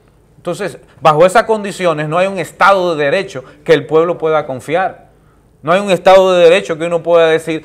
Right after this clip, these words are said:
"Se va a administrar justicia". ¿Cómo es posible? "Ah, no, hay dinero por el medio, vamos a, a, a, a tratar de,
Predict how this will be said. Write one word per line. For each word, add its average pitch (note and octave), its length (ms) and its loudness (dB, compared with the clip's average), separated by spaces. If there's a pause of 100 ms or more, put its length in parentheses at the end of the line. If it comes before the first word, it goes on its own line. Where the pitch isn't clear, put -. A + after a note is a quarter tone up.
(100)
"Se E3+ 180 0
va D#3 120 2
a F3+ 40 2
administrar D3 520 -4
justicia". C3 560 -14 (1160)
¿Cómo G#3+ 300 0
es G#3+ 60 -2
posible? F#3+ 640 -2 (1160)
"Ah, F#3+ 160 4
no, F3+ 180 2
hay E3 140 4
dinero F3 400 0
por C#3+ 160 -4
el C#3 60 -2
medio, C#3+ 300 -4
vamos E3 280 0 (160)
a, D3+ 80 0
a, D#3 160 2 (540)
a, C3+ 40 2
a C#3+ 60 -2
tratar D#3+ 480 2
de, A#2 380 -6